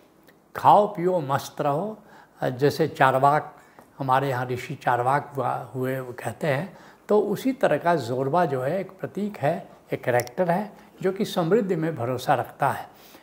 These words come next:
तो समृद्ध होना है बाहरी रूप से, सांसारिक रूप से,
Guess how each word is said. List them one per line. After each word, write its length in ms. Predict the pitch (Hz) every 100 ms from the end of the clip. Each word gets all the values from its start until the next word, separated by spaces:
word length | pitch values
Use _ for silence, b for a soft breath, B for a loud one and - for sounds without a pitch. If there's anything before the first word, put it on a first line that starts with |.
| B
तो 160 | 214 226
समृद्ध 580 | - 185 170 214 202 170
होना 440 | 117 127 127 127
है 320 | 113 151 208 - -
बाहरी 420 | 127 127 127 160
रूप 180 | 165 156
से, 180 | - 175
सांसारिक 680 | - 135 117 - 120 127 131
रूप 120 | 139
से, 300 | - 214